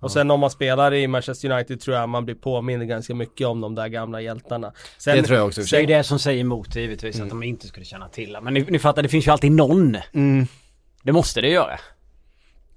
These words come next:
Speaker 1: Det är bara en rolig, det är bara, det är bara en sån här rolig grej just för att det, det är det här "he knows the club inside out"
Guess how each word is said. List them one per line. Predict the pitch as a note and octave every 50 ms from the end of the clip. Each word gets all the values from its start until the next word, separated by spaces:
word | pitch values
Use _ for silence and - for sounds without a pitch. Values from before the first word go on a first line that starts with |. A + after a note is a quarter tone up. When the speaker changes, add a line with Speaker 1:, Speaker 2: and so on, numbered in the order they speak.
| _ _ _ _ _ _ - - A2 - - -
Speaker 1:
Det | - C3
är |
bara | B2+ C3+ C3+
en | C3+
rolig, | C#3+ C#3 B2 A2+ B2 A#2+ A2+ A#2+
det | C3+
är | B2+
bara, | B2+ C3 B2+
det | B2 C#3+
är | C#3+
bara | D3
en | C#3
sån | C3 C#3+
här | C#3+
rolig | D3+ D3 C3+ D3 C3+
grej | D3 D3 B2+ B2
just | C3+ C3 -
för | -
att | B2+ - - - - - -
det, | - D3 C#3+ C#3+
det | C#3 C#3 C#3
är | C3+
det | C3+
här | C3+ C3 B2 B2
"he | A#2+ C3 D3+
knows | D3 D3 C#3+ C#3+ C3+
the | - C#3+
club | - - D3 C#3 B2+ B2
inside | C#3 B2+ B2+ B2 - C#3+ B2+ B2 A#2+ C3 D3 C#3
out" | C3+ B2+ - - -